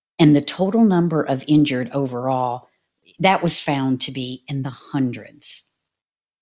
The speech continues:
Investigators and historians believed it was carried out by Italian anarchists,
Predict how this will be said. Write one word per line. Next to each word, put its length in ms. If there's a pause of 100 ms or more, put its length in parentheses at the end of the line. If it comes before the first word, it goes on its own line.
(520)
Investigators 880
and 80
historians 720
believed 400
it 120
was 120
carried 400
out 280
by 100
Italian 680
anarchists, 760